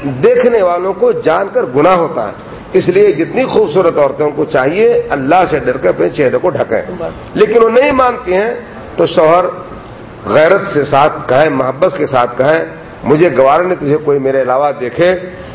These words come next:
تو یہ سب باتیں اس قسم کے انداز سے شاید اللہ ان کو ہدایت دے، لیکن میری طرف سے نصیحت ہے کہ وہ فتنے فساد کا باعث ہوتی ہیں۔ لوگوں کے ایمان بگاڑنے کا باعث ہوتی ہیں۔ آپ نے فرمایا، "ما ترکت بعدی فتنة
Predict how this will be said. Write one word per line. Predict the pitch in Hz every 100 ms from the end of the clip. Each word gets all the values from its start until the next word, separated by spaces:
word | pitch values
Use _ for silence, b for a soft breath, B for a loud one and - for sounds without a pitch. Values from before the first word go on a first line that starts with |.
| B -
تو |
یہ | 226
سب | -
باتیں | 170 147 160 190 185
اس | 185 - -
قسم | - 151 180 170
کے | 185
انداز | 151 160 185
سے | 185
شاید | 156 160
اللہ | 147 143
ان | 151
کو | 131 165
ہدایت | 120 127 127
دے، | 117
لیکن | 139 147
میری | 120 170 262
طرف | 262 233 -
سے | 143 98 - B B B
نصیحت | 107 - 165 185
ہے | 180 113 - - B B -
کہ | 170
وہ | 170 233 233 233
فتنے | 147 170
فساد | 175 135 143 165 -
کا |
باعث | 120 127 165 160
ہوتی | 175 190
ہیں۔ | 196 190 - B B B -
لوگوں | 92 156 180
کے | 151
ایمان | 135 131 165 131
بگاڑنے | 107 101 151 214
کا | 185
باعث | 165 165 160
ہوتی | 151 151
ہیں۔ | 165 180 - B B B B B
آپ | 170 190
نے | 185
فرمایا، | 151 147 165 175
"ما | 156 175
ترکت | 160 160 160
بعدی | 139 147 151 147
فتنة | 139 139 151 147 143